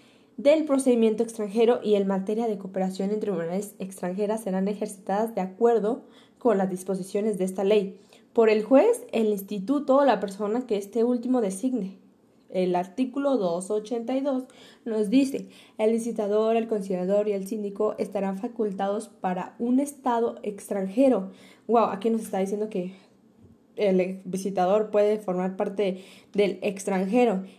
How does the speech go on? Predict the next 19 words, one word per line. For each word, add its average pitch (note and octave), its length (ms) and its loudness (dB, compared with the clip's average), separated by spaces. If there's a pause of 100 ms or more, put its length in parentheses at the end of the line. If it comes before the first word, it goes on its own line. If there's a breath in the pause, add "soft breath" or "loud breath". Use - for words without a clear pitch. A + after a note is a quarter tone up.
en A#3 160 6
la A#3 120 4
medida B3+ 540 2
en G3+ 240 0
que G#3+ 120 0
lo G3 200 -2
permita A3 480 0
la G#3+ 120 2
ley F#3 280 0
extranjera G3 520 -4
aplicable. G#3 440 -2 (420 loud breath)
Bueno, A3 220 4
es F#3+ 100 4
decir, A3+ 480 2 (180)
este, G#3 460 4
un A3+ 280 4
visitador A3 640 4
sí A3+ 140 0
puede G#3 680 4